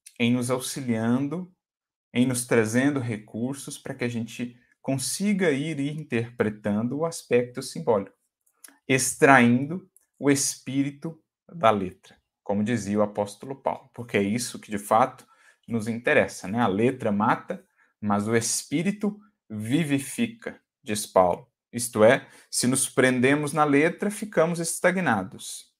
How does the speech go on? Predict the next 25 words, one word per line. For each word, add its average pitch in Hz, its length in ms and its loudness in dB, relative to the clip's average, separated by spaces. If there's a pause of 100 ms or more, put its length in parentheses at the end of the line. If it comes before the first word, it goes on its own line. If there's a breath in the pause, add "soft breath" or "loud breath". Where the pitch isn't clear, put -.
(260)
Não 123 280 2
há 143 320 8
ganho 139 560 4
de 117 140 -2
vida 110 760 -4
espiritual, 104 840 -2
de 107 80 -4
entendimento, 110 920 0
de 98 100 -8
compreensão, 107 1080 -2
de 104 140 -4
luz. 101 440 -8 (440 soft breath)
Mas - 500 0
se - 220 -4
conseguimos 127 520 -2
acessar 104 600 -2
o 110 40 -2
espírito, 139 680 -8 (540)
então 107 580 -2 (500)
ele 113 240 0
vivifica 135 1040 -2
o 95 120 -2
nosso 101 480 -4
ser, - 360 -12 (400)
traz-nos 120 840 2